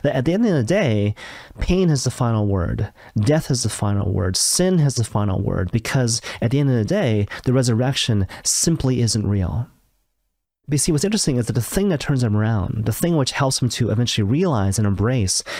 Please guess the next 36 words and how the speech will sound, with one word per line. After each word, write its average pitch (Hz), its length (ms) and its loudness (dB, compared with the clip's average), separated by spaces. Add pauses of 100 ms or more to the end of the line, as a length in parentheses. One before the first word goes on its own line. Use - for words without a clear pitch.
(220)
the 123 120 2
reality 127 560 2
and 107 100 0
power 120 380 0
of 113 80 2
the 104 60 2
resurrection, 104 680 0 (220)
is 127 100 0
when 135 140 2
Jesus 143 260 0
Christ - 320 -2
appears - 380 0
to 131 100 -2
him 107 540 0 (240)
and 139 160 2
invites 143 420 0
him 139 60 2
to 117 100 0
touch - 300 -2
his 107 160 0
wounded 110 300 0
hands 202 580 -2 (280)
and 131 120 2
to 127 40 -2
touch 131 260 0
his 113 140 0
wounded 110 280 2
side. - 480 -2 (340)
In 156 140 4
response - 560 -2
to - 80 -4
which, 156 260 0 (100)
Thomas 170 380 0
says 135 240 2
very 120 220 2
famously, 113 760 0